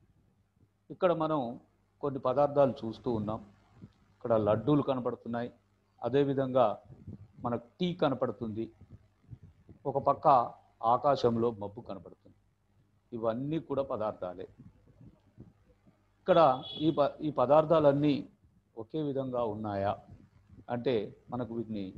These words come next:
చూస్తూ ఉన్న సందర్భంలో అవన్నీ కూడా వేర్వేరుగా అనిపిస్తున్నాయి. లడ్డు ఇది ఒక పదార్థం, మరి ఈ పదార్థం ఎక్కడ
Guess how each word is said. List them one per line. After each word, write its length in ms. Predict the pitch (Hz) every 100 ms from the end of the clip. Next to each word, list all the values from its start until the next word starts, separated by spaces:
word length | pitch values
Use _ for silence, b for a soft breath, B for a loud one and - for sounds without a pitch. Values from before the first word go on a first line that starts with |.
| - - _
చూస్తూ 300 | - 151 -
ఉన్న 240 | 165 139 131
సందర్భంలో 720 | - 110 123 113 117 117 127 - _ _ _ _ _ _ -
అవన్నీ 420 | 113 120 135 165
కూడా 320 | 165 151 139 110 - - _ _
వేర్వేరుగా 600 | 101 123 147 147 135 123 127
అనిపిస్తున్నాయి. 640 | 98 104 - 95 - - - _ _ _ _ _ _ _ - _ _ _ -
లడ్డు 360 | 123 127 165 156 131 - _ _ _ _ _
ఇది 120 | 139
ఒక 140 | 127 110
పదార్థం, 560 | 113 117 120 - 127 - - - - - _ - - -
మరి 140 | 143 147
ఈ 60 |
పదార్థం 520 | 135 135 151 151 156 131 113 - - - - - - 135
ఎక్కడ 440 | 123 - 185 165